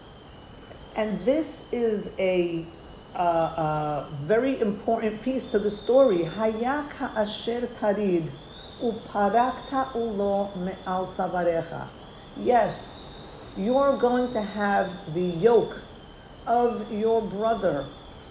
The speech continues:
around your neck. And then these words are scary. You can read them, "Vehaya ka'asher tarid." It'll be either when you will,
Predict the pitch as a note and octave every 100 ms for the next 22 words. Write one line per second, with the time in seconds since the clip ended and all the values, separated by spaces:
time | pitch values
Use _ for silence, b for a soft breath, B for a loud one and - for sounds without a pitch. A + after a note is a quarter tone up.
0 | - - - A#3 A3+ A3+ B3 C4 C4 C4
1 | G#3+ A3 A#3+ B3 A#3+ A#3 E3 - - -
2 | - - - - - - - - - G3+
3 | A#3+ B3+ B3+ B3+ G#3 A3 A#3 G#3+ G#3+ -
4 | - A3 G3 E3+ F3 F3+ G#3+ G3 A3+ B3
5 | A3+ A#3+ G#3+ G#3 G3+ G3+ A#3 A#3+ - -
6 | G#3 - A3 G#3 - F#3 E3+ D3+ F3+ F3+
7 | B B B B G#3+ A3 A3 A#3+ A#3 B3+
8 | C4+ A#3+ A3+ F3 C#3+ - - - - -
9 | - F#3 G#3 A#3+ C4 B3 F#3+ F3+ - -
10 | G#3 G3 G#3 B3+ D4 D4 C4+ A#3+ G3 F3
11 | E3